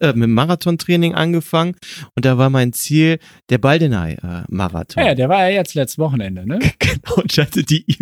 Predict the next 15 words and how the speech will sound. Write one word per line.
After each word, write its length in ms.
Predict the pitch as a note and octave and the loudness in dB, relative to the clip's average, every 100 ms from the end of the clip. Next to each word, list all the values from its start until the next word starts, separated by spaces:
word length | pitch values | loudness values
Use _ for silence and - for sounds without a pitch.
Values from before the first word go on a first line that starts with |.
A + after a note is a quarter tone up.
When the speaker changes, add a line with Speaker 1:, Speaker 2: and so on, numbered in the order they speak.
| - E3+ F#3+ | -2 -2 -4
Speaker 1:
weiß, 180 | D3 C3 | -2 -2
ich 140 | B2 D#3+ | 0 0
habe 120 | C3+ | 0
überhaupt 340 | B2+ A#2+ F#3 | 0 0 -2
nicht 160 | C#3 - | -4 -2
mehr 100 | A2+ | -4
trainiert, 460 | - A#2+ B2+ B2+ - | -2 0 0 0 -2
gar 220 | B2+ C#3+ | 0 0
nichts. 180 | A#2 A#2 | -2 -4
Ich 140 | - | -8
habe 100 | C3 | -6
den 160 | D3 C3+ | -4 0
Lauf 160 | C3+ - _ | -2 -4 _
total 640 | - C#4 - - D3+ D#3+ E3+ | 0 0 0 -6 -4 -4 -2
vergessen 680 | E3 C3 D3+ D#3+ B2+ D#3+ | -4 0 0 -2 -4 -4